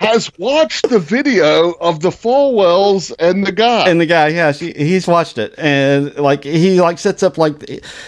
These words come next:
Speaker 2: he sets up, he, like, sets up Michael Cohen, <laughs> and, like, they, they show
Speaker 1: Yeah.
Speaker 2: it where he does it. Like, it's just amazing. It is just
Speaker 1: Well, I
Speaker 2: absolutely amazing.
Speaker 1: I actually listened to, uh, a podcast of Billy Corben, and he mentions that, uh,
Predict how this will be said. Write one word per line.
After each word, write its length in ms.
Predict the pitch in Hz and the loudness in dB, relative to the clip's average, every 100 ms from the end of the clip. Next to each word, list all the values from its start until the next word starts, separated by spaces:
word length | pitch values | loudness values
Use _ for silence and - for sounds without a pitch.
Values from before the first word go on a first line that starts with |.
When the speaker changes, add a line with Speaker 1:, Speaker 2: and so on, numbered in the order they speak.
| - | -10
Speaker 2:
he 160 | - 214 | -2 0
sets 300 | 254 247 240 | 0 0 -6
up, 100 | - | -4
he, 220 | 190 214 | 0 0
like, 300 | 196 196 - - | 0 -6 -16 -14
sets 380 | - - 254 - | -6 -2 -2 -2
up 140 | - | -2
Michael 340 | 170 175 190 180 | 0 0 0 0
Cohen, 340 | 175 147 262 | 2 2 4
<laughs> 20 | |
and, 300 | 254 220 233 | 4 2 2
like, 240 | 196 185 185 | 2 0 0
they, 220 | 190 190 | 0 -2
they 240 | 170 180 | -2 0
show 280 | 170 190 214 | 2 2 2
Speaker 1:
Yeah. 80 | 175 | 0
Speaker 2:
it 20 | |
where 140 | 170 180 | 0 0
he 100 | 190 | 0
does 160 | - | -2
it. 80 | - | -4
Like, 160 | 131 - | -6 -4
it's 240 | 147 147 - | -4 -4 -8
just 420 | - 165 113 - | -4 -2 -2 -2
amazing. 520 | 104 98 92 95 85 | -2 -2 -2 -4 -6
It 180 | - 156 | -2 -2
is 200 | 104 98 | -2 -4
just 320 | - - - 135 | -4 -2 0 0
Speaker 1:
Well, 100 | 160 | 0
I 60 | |
Speaker 2:
absolutely 280 | 175 82 98 | 0 0 -4
amazing. 300 | 90 82 92 - - | -4 -6 -10 -12 -4
Speaker 1:
I 160 | 151 196 | 2 2
actually 320 | 208 185 151 | 2 0 0
listened 580 | 135 143 143 143 113 110 _ _ | 2 0 0 -2 -2 -4 _ _
to, 340 | 139 123 117 | -8 -4 -4
uh, 480 | 117 117 98 117 110 | -2 -4 -2 -2 -4
a 760 | - - - _ _ _ _ - | -6 -20 -20 _ _ _ _ -4
podcast 640 | 151 156 147 120 117 117 | -2 -2 -2 -2 -4 -10
of 220 | 95 _ | -10 _
Billy 200 | 123 117 | -4 -4
Corben, 520 | - 120 120 107 92 - _ _ _ - | -4 -4 -2 -4 -8 -12 _ _ _ -10
and 160 | 123 120 | -8 -6
he 260 | 127 160 | -2 -2
mentions 720 | 170 147 160 - 123 107 - - | 0 -2 -2 -2 -4 -4 -14 -8
that, 320 | 113 110 107 | -2 -2 -2
uh, 320 | 113 107 98 | -2 -4 -4